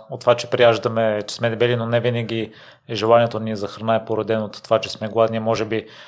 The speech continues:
имаме вътрешни проблеми, които са останали неизлекувани. И това ни, и храната всъщност е един вид, а, заместител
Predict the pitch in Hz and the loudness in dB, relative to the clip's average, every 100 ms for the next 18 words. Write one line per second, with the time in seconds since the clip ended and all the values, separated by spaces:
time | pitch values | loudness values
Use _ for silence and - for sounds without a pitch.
0 | - - _ - 123 117 117 117 113 110 | -20 -20 _ -6 -2 0 4 6 6 6
1 | 110 107 107 107 113 117 120 - 113 113 | 4 2 0 -6 -2 0 0 -4 -6 -4
2 | 113 113 110 107 110 - 104 - 110 - | 0 0 0 -6 -8 -6 -10 -8 -10 2
3 | 113 107 107 107 110 120 98 - - 107 | 2 2 -2 -6 -6 -8 -4 -6 -4 -4
4 | 107 117 135 _ _ _ _ _ 113 - | -4 -6 -10 _ _ _ _ _ -16 0
5 | 113 113 110 107 104 104 104 104 95 123 | 0 2 -4 -4 -6 -8 -10 -12 -14 -16
6 | - 117 123 120 113 113 110 - - 117 | -2 2 4 2 -2 -8 -12 -18 -8 -8
7 | - 101 117 110 113 107 110 - 110 98 | -8 -4 -2 -2 -4 -6 -8 -4 -2 -2
8 | 107 104 - 107 - 107 | -6 -8 -10 -12 -8 -8